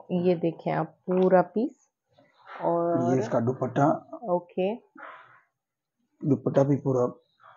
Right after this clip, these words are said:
Speaker 2: प्योर cotton में आएगा ये।
Speaker 1: ओके, ये देखें digital
Speaker 2: फ्ला-,
Speaker 1: print के
Speaker 2: डिजिटल
Speaker 1: साथ।
Speaker 2: print में।
Speaker 1: ओके, तो ये देखें, ये जो है इसका आ जाएगा दुपट्टा। तो इस type से पूरा dress material के set to set हम लोग लेके आए हैं।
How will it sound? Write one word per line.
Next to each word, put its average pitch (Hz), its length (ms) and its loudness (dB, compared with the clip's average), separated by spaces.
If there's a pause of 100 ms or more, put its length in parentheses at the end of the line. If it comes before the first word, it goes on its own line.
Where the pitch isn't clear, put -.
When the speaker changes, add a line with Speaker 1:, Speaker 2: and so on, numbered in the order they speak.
(140)
Speaker 2:
प्योर 123 200 0
cotton 135 320 2
में 147 200 6
आएगा 131 260 6
ये। 131 220 4 (640)
Speaker 1:
ओके, 170 800 -4
ये 180 60 6
देखें 170 340 -4 (240)
digital 208 460 8
Speaker 2:
फ्ला-, 196 140 8
Speaker 1:
print 190 220 8
के 139 80 -4
Speaker 2:
डिजिटल 120 260 6
Speaker 1:
साथ। 160 160 4
Speaker 2:
print 92 240 -8
में। 95 100 -14 (300)
Speaker 1:
ओके, 170 280 2
तो - 540 -8
ये 185 160 6
देखें, 165 280 0
ये 185 200 4
जो 196 120 0
है 185 80 4
इसका 175 340 -2
आ - 20 2
जाएगा 165 380 0
दुपट्टा। 156 720 -6 (380)
तो 190 60 -2
इस 196 240 -2
type 202 160 4
से - 160 -2
पूरा 196 600 2
dress 185 380 4
material 190 460 4
के 202 100 2
set 196 240 4 (140)
to 226 60 6 (100)
set 196 120 8 (200)
हम 208 160 8
लोग 190 180 8
लेके 185 340 6
आए 185 260 6
हैं। 202 320 0